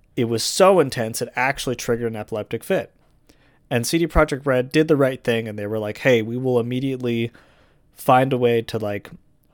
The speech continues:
reduce the intensity of that scene and other flashing lights throughout the game," 'cause the game does have a lot of very, like, crazy flashing light patterns in various parts of it,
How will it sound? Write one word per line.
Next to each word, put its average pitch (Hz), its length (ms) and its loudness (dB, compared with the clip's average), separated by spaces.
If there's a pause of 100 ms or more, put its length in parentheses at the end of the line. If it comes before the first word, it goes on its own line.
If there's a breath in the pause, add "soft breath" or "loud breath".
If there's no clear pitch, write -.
(400)
reduce 143 580 4
the 135 140 0
intensity 127 500 -2
of 117 80 0
that 117 140 -2
scene 110 520 -4 (540)
and 117 220 0
other 127 260 6
flashing 113 460 0
lights 110 260 -6
throughout 107 200 -4
the 110 80 -8
game," 101 260 -8
'cause 123 160 -4
the 127 80 2
game 139 200 2
does 120 220 0
have 123 160 0
a 117 40 -2
lot 107 220 -4
of 107 100 -10
very, 113 380 -4
like, 98 200 -10
crazy 110 420 -6
flashing 107 380 -6
light 98 180 -12
patterns 113 400 -8
in 107 80 -12
various 107 240 -10
parts 113 280 -8
of 135 60 -8
it, 160 180 -4